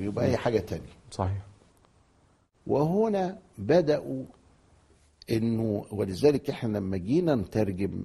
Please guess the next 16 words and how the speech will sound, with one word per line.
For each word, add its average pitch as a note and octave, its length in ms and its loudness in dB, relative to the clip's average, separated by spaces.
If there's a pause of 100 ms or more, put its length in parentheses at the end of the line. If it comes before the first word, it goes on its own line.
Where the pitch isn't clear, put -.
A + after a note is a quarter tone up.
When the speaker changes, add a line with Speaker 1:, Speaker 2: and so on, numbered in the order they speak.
Speaker 1:
للأسف F#2 760 -4
ما F2+ 120 -4
كانش E3 380 -4
عندنا C3 680 -4 (920)
الوعي G#2 920 0
الكافي G2 1000 0
في - 140 -6
الترجمة G2+ 800 0
بحيث A#2 800 -2
أن F#2 380 -4 (680)
نتخير G#2+ 880 2 (380)
أو A2+ 160 4
نحكي، - 500 -2 (1040)
نتخير A2 920 0 (180)
المقابل G2 720 -4
الدقيق G#2+ 1120 -6